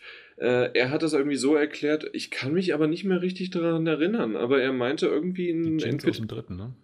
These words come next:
Speaker 1: Te-, ja, entweder Teil zwei oder Teil drei war was.
Speaker 2: Im dritten, ja. Also im Prinzip sehe ich schon die Vorlagen für das, was man zumindest in dem Trailer gesehen hat, sehe ich die Vorlagen aus den drei Teilen. Nur weiß ich auch schon, dass es einige Leute gibt, die sagen, dass gerade diese mystischen Einschläge,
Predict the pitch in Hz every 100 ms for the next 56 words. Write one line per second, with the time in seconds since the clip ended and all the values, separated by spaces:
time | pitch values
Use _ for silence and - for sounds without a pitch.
0 | _ - - - _ _ _ _ _ _
1 | _ - 113 113 117 175 175 160 170 170
2 | 165 156 151 120 139 175 175 160 156 156
3 | 196 120 95 92 - - 123 107 107 107
4 | 104 87 87 95 - - - 113 113 -
5 | 104 139 131 127 123 - 127 123 110 -
6 | 113 131 110 110 110 110 117 123 120 107
7 | 113 113 - 104 - 113 135 120 117 117
8 | 117 110 113 117 - 104 - 113 113 107
9 | 107 110 104 107 104 110 101 101 - 95
10 | 101 123 123 113 107 101 101 104 107 -
11 | - 110 104 104 104 - 107 104 104 104
12 | 104 107 107 101 - 104 104 - - 104
13 | 104 107 101 101 113 117 113 110 - 104
14 | - 101 101 104